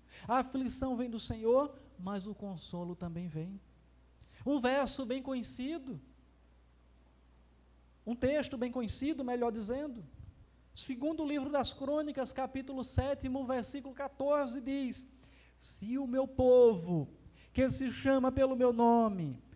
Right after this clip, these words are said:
se humilhar e orar, buscar minha face e se afastar dos seus maus caminhos, dos céus eu ouvirei,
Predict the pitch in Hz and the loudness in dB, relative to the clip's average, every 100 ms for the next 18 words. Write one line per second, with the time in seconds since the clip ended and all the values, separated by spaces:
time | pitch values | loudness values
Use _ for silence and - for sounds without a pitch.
0 | - - - - 262 254 262 220 240 233 | -18 -8 -4 0 2 2 -2 2 4 4
1 | 202 160 - - 214 254 254 240 226 226 | 0 -4 -10 -10 0 4 6 6 4 2
2 | 208 170 - - - 175 254 226 - - | 0 -4 -10 -20 -6 0 0 0 -6 0
3 | 254 254 247 240 233 - 233 226 214 175 | 2 2 2 -2 -2 -2 0 0 0 -4
4 | - 156 - - - 240 - 247 226 226 | -6 -8 -10 -12 -2 0 0 0 0 0
5 | 202 - 226 220 196 220 185 - - 269 | 0 0 0 0 -2 -4 -6 -8 0 2
6 | 269 220 226 277 277 277 254 214 214 202 | 2 0 2 4 2 0 -4 -4 -4 -6
7 | 165 - - - - - 151 196 196 - | -8 -12 -20 -20 -20 -20 -4 -2 -2 -2
8 | - 214 196 180 160 175 175 160 170 156 | 0 2 2 2 -2 -2 -2 -2 -2 -2
9 | 156 139 | -2 -6